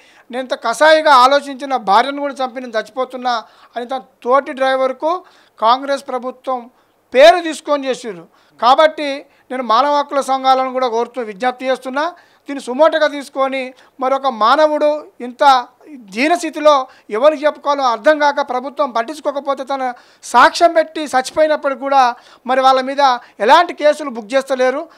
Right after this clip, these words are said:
కాబట్టి మానవ హక్కుల సంఘాలకు నా విజ్ఞప్తి, మీరు పట్టించుకోవాలి, మీరు ఈ ప్రభుత్వం మీద కేసు వేయాలి హైకోర్టులో. ఎందుకంటే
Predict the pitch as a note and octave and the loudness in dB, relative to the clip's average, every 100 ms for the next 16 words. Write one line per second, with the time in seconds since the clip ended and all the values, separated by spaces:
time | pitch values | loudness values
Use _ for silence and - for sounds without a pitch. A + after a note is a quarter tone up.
0 | _ - A#3+ D4 D4 C#4 A3+ C4+ D4 C#4+ | _ 2 4 4 0 -4 0 0 0 -2
1 | C#4+ C#4 - A#3+ D4 D4+ C#4+ C#4+ C4+ A3+ | -2 -4 -4 0 2 2 0 -2 -2 -2
2 | A3 C#4 C#4 D#4 G4 _ _ _ C#4 D4 | -2 -2 -2 -8 -12 _ _ _ -10 -2
3 | A#3+ A#3+ E4+ C#4+ D#4 D4 C#4+ D4+ E4+ - | 0 2 2 4 6 6 6 2 -2 -8
4 | _ - C#4 D4 A#3+ C4 E4 E4+ D#4 D4+ | _ -10 -8 -2 0 0 0 -2 0 0
5 | D4 C4+ E4 E4+ D4 G#3 G#3 A#3+ B3 A3+ | 4 6 6 4 2 2 -2 -6 -8 -8
6 | F3+ - _ _ - A3 D4 D#4+ C#4+ C#4 | -14 -18 _ _ -10 -4 2 2 2 -2
7 | E4 | -4